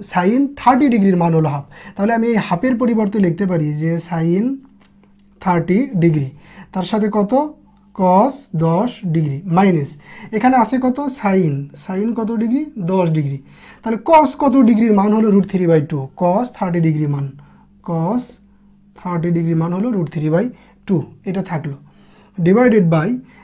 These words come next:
এখানে আমার কত? দেখেন একটা সূত্র হয়ে গেছে, টু sine এ cos এ, তার মানে কত? sine টু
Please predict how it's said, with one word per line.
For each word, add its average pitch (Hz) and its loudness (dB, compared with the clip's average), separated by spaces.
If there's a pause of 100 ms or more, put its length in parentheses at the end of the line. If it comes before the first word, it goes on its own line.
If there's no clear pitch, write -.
(120)
এখানে 233 2
আমার 233 4
কত? 208 2 (120)
দেখেন 190 0
একটা 208 -4
সূত্র 277 -2 (120)
হয়ে 196 4
গেছে, 147 0 (140)
টু 277 0 (220)
sine 226 2
এ 180 2 (180)
cos 233 2 (120)
এ, - -4 (460)
তার 208 -2
মানে 214 0
কত? 170 0 (200)
sine 190 2 (1500)
টু 196 6